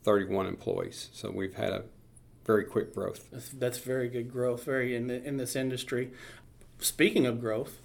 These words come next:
Speaker 2: and innovations, what are some areas of growth in the industry as a whole? So let's talk, um, thirty thousand foot.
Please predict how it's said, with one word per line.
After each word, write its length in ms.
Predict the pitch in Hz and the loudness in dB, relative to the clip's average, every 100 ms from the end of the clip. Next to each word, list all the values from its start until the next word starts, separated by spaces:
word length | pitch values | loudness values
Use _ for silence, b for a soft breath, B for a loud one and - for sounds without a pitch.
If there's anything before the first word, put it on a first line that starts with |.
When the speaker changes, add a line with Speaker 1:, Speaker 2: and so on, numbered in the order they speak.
| - | -6
Speaker 2:
and 180 | 127 | -2
innovations, 840 | 127 139 123 135 151 147 120 120 - - | 0 0 2 4 4 2 0 -2 -8 -12
what 420 | 151 139 151 190 | -8 0 10 10
are 140 | 190 156 | 10 6
some 300 | - 143 143 | 6 4 6
areas 500 | 147 139 131 131 - - | 6 6 4 0 -6 -6
of 220 | 131 135 | -6 -4
growth 600 | 135 135 135 131 131 - - - | -2 4 4 4 0 -8 -8 2
in 220 | 160 160 | 6 6
the 100 | - | 4
industry 720 | 127 135 131 - - 123 120 | 2 0 0 -2 -2 0 0
as 160 | 120 117 | -2 -4
a 80 | 113 | -4
whole? 460 | - 110 - 101 - | -2 -2 -2 -6 -10
So 240 | - - 127 | -4 0 2
let's 220 | 131 120 | 2 0
talk, 400 | - 160 - - - - | -2 -2 -4 -16 -10 -2
um, 480 | 110 104 104 165 190 | 0 0 -4 -8 0
thirty 240 | 147 123 | 2 2
thousand 380 | 123 117 117 143 | 0 0 -2 -6
foot. 340 | - 87 - | -6 -6 -6